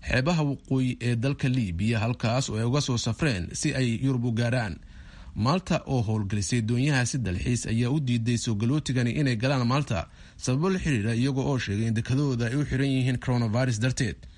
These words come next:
Gudoomiyaha golaha xaquuqul insaanka Yurub, Dunja Majadovich, ayaa war ay soo saartay waxa ay ku sheegtay in xaaladda afartaasi boqol oo qof ay tahay mid aan la aqbali karaynin una baahan in si degdeg ah wax looga qabto.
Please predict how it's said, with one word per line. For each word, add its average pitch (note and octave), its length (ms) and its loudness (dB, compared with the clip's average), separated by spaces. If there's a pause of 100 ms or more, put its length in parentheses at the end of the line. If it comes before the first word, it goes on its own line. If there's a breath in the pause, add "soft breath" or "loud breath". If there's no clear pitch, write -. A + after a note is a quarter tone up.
(420 loud breath)
Gudoomiyaha D3+ 480 2
golaha D3 300 2
xaquuqul B2 360 -2
insaanka B2+ 440 0
Yurub, A2+ 300 0
Dunja A#2+ 420 2
Majadovich, A2+ 680 0
ayaa A2+ 280 2
war C3+ 160 0
ay A#2+ 100 2
soo C3+ 180 0
saartay A#2+ 320 0
waxa B2+ 260 0
ay A2+ 160 0
ku D#3+ 80 0
sheegtay F#2 480 -4 (380 loud breath)
in G3 140 2
xaaladda D#3 400 0
afartaasi C3 500 0
boqol A#2 400 0
oo G#2+ 180 -2
qof - 200 -2
ay E2 160 -4
tahay A#2+ 260 0
mid B2+ 180 2
aan A#2+ 140 2
la A#2+ 100 0
aqbali B2 280 0
karaynin A#2 600 0
una C3+ 160 2
baahan A#2+ 440 2
in D#3 80 0
si D3 140 -2
degdeg A#2 340 0
ah A2+ 60 0
wax A2 140 -2
looga A2+ 240 0
qabto. - 400 -4